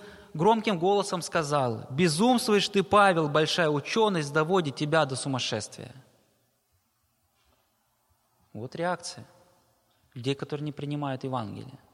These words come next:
Сумасшедшие. "Безумствуешь", он говорит. И мы знаем, что, да, это когда уже Павел защищался, когда Павел уже был на суде.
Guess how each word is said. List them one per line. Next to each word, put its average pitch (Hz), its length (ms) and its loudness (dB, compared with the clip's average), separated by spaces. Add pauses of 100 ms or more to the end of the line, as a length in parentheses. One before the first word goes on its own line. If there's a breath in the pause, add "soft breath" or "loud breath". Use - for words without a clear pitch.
(720)
Сумасшедшие. 135 720 -6 (3000)
"Безумствуешь", 127 960 -2
он 101 80 -14
говорит. 101 240 -18 (1040)
И 131 60 -8
мы 127 80 -2
знаем, 143 180 2
что, 117 220 -2
да, 127 160 2
это 120 200 -4
когда 123 160 0
уже 123 160 -2
Павел 135 260 0
защищался, 123 720 -6
когда 113 220 -8
Павел 123 340 -2
уже 120 260 -6 (440 loud breath)
был 127 200 -2
на 123 100 -2
суде. 117 480 -6